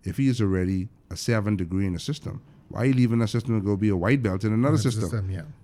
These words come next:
Speaker 1: To go through the same amount of years to
Speaker 2: Mm.
Speaker 1: go and get, no, man.
Speaker 2: Mind
Speaker 1: They ain't
Speaker 2: you,
Speaker 1: interested.
Speaker 2: my, my, and, but that's how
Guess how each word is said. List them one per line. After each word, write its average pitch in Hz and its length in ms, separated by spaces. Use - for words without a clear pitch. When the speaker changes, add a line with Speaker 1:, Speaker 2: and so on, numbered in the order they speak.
Speaker 1:
To 123 100
go 123 180
through 131 120
the 120 60
same 156 260
amount 123 260
of 107 60
years 143 480
to 110 100
Speaker 2:
Mm. 101 40
Speaker 1:
go 120 160
and 110 120
get, 113 160
no, 160 180
man. 175 400
Speaker 2:
Mind 120 160
Speaker 1:
They 135 80
ain't 147 60
Speaker 2:
you, - 40
Speaker 1:
interested. 143 400
Speaker 2:
my, 139 300
my, 147 280
and, 131 240
but 123 140
that's 143 220
how 160 100